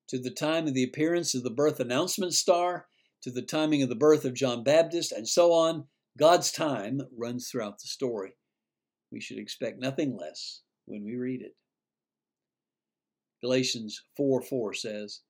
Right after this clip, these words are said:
"But when the right time came, God sent his son." All of these events work together to show that God intervened in a particular segment of the timeline of history.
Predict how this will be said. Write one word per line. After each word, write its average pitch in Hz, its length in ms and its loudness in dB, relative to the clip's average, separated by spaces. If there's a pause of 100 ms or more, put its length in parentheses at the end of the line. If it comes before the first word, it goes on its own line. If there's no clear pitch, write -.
(500)
"But 110 80 -8
when 123 160 -6
the 113 100 -6
right 131 320 0
time 107 320 -8
came, 110 480 -10 (140)
God 117 220 -4
sent - 240 -10
his - 180 -10
son." 113 360 -10 (1600)
All 151 420 6
of 160 80 2
these 156 220 2
events 147 360 -2
work 139 200 0
together 135 340 0
to 127 80 -4
show 139 240 0
that 117 220 -4
God 139 260 4
intervened 139 540 0
in 117 160 -10
a 113 40 -10
particular 160 520 -4
segment 127 540 0
of 117 100 -14
the 113 120 -10
timeline 110 720 -6
of 127 80 -16
history. 113 460 -8